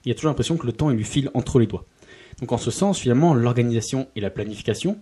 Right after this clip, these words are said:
donc là pour, euh, sous la forme de rendez-vous, ainsi que finalement l'utilisation d'outils comme des messages vocaux, c'est une excellente chose, parce que du coup on est plus productif, on fait les mêmes tâches, mais avec moins d'efforts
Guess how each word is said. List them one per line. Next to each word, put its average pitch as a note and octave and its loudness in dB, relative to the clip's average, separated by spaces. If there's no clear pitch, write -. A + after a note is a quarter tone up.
donc - -10
là A2+ 2
pour, F#2+ -2
euh, F#2 -4
sous - -8
la G#2 -4
forme A2+ -2
de G#2 2
rendez-vous, A2 2
ainsi C3+ -4
que C3+ 2
finalement C3 2
l'utilisation B2 2
d'outils C#3 2
comme A2 2
des A2 2
messages A2 2
vocaux, A2+ 2
c'est A#2+ 2
une A2+ 4
excellente B2 4
chose, A2+ 2
parce - -8
que A2+ -6
du G#2+ -10
coup D3 -4
on A2+ 2
est G2 -2
plus C#3 4
productif, B2 -2
on - -6
fait - 2
les G#2+ -2
mêmes B2 2
tâches, F#3 -2
mais C3 0
avec G#2+ -4
moins C#3 2
d'efforts C#3 6